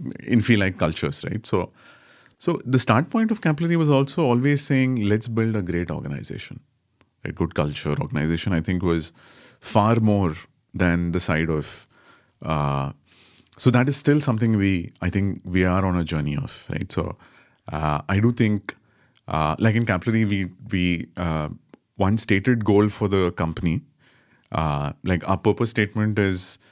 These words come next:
we are here to help brands build meaningful, uh, delightful experiences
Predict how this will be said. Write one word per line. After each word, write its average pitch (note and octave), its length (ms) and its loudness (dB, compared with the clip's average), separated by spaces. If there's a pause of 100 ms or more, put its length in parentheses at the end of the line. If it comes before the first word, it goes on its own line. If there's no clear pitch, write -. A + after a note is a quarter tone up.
(260)
we F#2 140 4
are G2 60 6
here G#2 360 2
to G2 480 0
help F2+ 220 2
brands E2+ 480 0
build E2 440 -2 (580)
meaningful, F2+ 680 0
uh, G2+ 60 -2
delightful F#2 460 -2
experiences D#2+ 920 -4